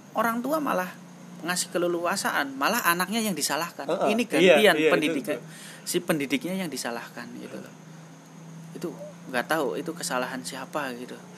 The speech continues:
Speaker 2: Tapi aku pernah ini ya, apa namanya, pernah dibilangin di salah satu kiai, kiai di pesantren tuh ngomongin ada beberapa kitab apa, su-, saya lupa sih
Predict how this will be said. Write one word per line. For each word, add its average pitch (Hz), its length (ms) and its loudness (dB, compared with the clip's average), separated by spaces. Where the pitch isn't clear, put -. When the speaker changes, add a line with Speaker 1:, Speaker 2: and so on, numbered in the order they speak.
Speaker 2:
Tapi 156 280 -2
aku 220 240 0
pernah 175 280 2
ini 156 300 2
ya, 104 100 2
apa 131 240 4
namanya, 123 380 2
pernah 127 200 2
dibilangin 110 600 2
di 101 260 0
salah 101 240 -2
satu 98 800 0
kiai, 101 680 0
kiai 98 500 2
di 95 240 -6
pesantren 98 560 -2
tuh 135 160 -4
ngomongin 104 500 -2
ada 101 220 -2
beberapa 104 420 0
kitab 95 340 -6
apa, 104 240 -4
su-, 117 160 -6
saya 113 220 -2
lupa 120 220 -2
sih 92 200 -6